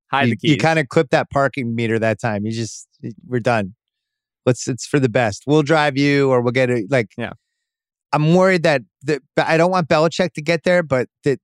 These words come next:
Speaker 2: the drafts have been bad now for a couple years in a row. Last year was okay, but the, like, three of the last four were bad. And this pick,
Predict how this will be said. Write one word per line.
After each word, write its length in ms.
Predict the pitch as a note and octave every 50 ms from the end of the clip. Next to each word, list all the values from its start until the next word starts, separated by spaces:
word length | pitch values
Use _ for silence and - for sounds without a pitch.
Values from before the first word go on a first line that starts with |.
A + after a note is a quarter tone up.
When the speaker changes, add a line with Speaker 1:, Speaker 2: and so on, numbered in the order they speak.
| _ -
Speaker 2:
the 80 | C#3
drafts 420 | B2+ G2+ - C#3+ C#3+ D#3+ E3+ - -
have 100 | F3+ D#3
been 160 | D#3+ D3+ C3+
bad 300 | A#2 B2+ B2+ C3 B2+ A#2+
now 220 | A#2+ A#2 A2 G#2+
for 240 | G2 - A#2+ A2 A2
a 60 | G#2+
couple 300 | - - C3+ B2 - B2
years 220 | A#2 A2+ A2 G#2+ G2
in 80 | G#2+
a 40 | A2+
row. 100 | G#2 G2+
Last 280 | A#2 C#3+ D#3 D#3+ - -
year 80 | C3+ A2+
was 140 | A2 F#2 G#2+
okay, 300 | G#2 - - G#2+ F#2+ F2+ -
but 160 | G#2 G2+ F2
the, 260 | - A2 G#2 G2 F2 E2+ _ _ _ _ _ _ _ _ _ _ _ _ _ -
like, 100 | A2+ - -
three 220 | - - D#3 D#3+ E3
of 60 | D3+
the 80 | C3+
last 260 | B2+ B2+ B2 A#2+ - -
four 120 | B2+ B2+ B2
were 80 | A2+
bad. 300 | G2 E2+ A2 G#2 G2 F#2+
And 100 | G2 G#2
this 160 | C3 D#3+ - -
pick, 360 | - - F3+ F#3 F3 -